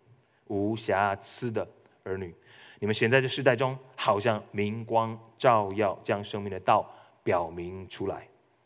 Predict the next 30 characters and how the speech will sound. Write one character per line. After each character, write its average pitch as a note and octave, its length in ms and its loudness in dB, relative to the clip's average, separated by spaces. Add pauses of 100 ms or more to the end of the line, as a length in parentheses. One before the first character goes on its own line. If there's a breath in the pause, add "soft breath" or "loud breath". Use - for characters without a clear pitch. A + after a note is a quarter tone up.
(920)
这 A2 80 0
样 G#2 60 0
的 G2+ 60 -2
经 G#2 200 -8
文 F2+ 140 -8
到 F#2 160 -2
今 A#2+ 240 -6
天 A2 280 -4 (420 soft breath)
仍 A2 220 2
然 G#2 160 0
是 G2+ 120 -10
我 F#2+ 60 -6
们 F2+ 200 -14
应 G#2+ 200 -8
当 G2+ 220 -4 (200)
成 F#2+ 260 -14
为 F2+ 160 -8
自 F2 140 -18
己 F2+ 140 -18
警 F2 220 -20
惕 G#2+ 140 -8
的。 F#2 120 -10 (2750 soft breath)
关 C3+ 160 8
于 C#3 40 0
今 D3 120 0
天 D3+ 100 4
的 D3 80 6
第 D3+ 120 0
三 E3 240 6
点， A2+ 200 2